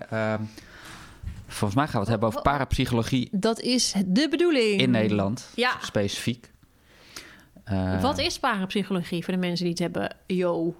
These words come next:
Speaker 2: klinkt paranormaal, maar wat de hek?
Speaker 1: Ja, precies. Nou ja, parapsychologie is eigenlijk de, de wetenschappelijke studie van, eh, hè, van die ongrijpbare fenomenen waar we het de hele tijd over hebben.
Speaker 2: Oh ja.
Speaker 1: Van, ah, het is een,
Speaker 2: Dat
Speaker 1: over de
Speaker 2: tappen in die verschillende niveaus waar ik het net over had.
Speaker 1: Ja, het, zeg maar,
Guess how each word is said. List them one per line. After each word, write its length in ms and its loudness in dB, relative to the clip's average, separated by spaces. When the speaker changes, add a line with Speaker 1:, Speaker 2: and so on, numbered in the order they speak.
Speaker 2:
klinkt 260 0
paranormaal, 640 0
maar 140 -2
wat 180 -4
de 60 -4
hek? 380 -6
Speaker 1:
Ja, 180 -2
precies. 360 -6
Nou 200 2
ja, 80 2
parapsychologie 760 -2
is 60 -4
eigenlijk 520 0
de, 60 0
de 60 -2
wetenschappelijke 1000 -2
studie 420 -2
van, 360 0
eh, 240 0
hè, 140 -2
van 100 -4
die 240 0
ongrijpbare 680 0
fenomenen 580 2
waar 120 2
we 60 0
het 100 -2
de 60 -2
hele 140 0
tijd 260 -2
over 180 -2
hebben. 320 -2
Speaker 2:
Oh 120 0
ja. 200 -2
Speaker 1:
Van, 540 -2
ah, 140 -4
het 100 -2
is 80 -6
een, 540 -2
Speaker 2:
Dat 120 -12
Speaker 1:
over 220 0
de 120 0
Speaker 2:
tappen 180 0
in 60 0
die 80 2
verschillende 340 0
niveaus 420 2
waar 140 -4
ik 100 -6
het 100 -8
net 200 -6
over 220 -8
had. 260 -10
Speaker 1:
Ja, 220 0
het, 100 -2
zeg 140 -2
maar, 160 2